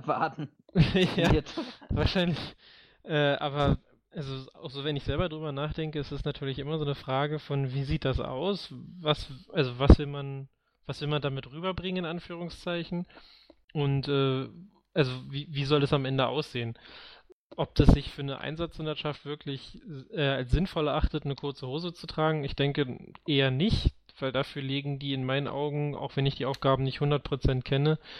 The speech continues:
Speaker 2: äh, aber viel zu oft auf dem Boden. Für eine, für einen Dienst, für eine, für eine, für einen Funkwagenstreifen,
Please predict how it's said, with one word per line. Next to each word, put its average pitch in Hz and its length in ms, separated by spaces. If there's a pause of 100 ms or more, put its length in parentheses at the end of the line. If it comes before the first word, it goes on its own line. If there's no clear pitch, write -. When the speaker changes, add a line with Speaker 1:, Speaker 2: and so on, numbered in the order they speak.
(280)
Speaker 2:
äh, 147 80
aber 131 280
viel 143 220
zu - 160
oft 147 160
auf 139 160
dem 127 140
Boden. 185 420 (1120)
Für 143 100
eine, 127 440
für - 140
einen 127 220
Dienst, - 460
für - 200
eine, 127 340
für - 120
eine, 123 340
für - 180
einen 127 80
Funkwagenstreifen, 160 960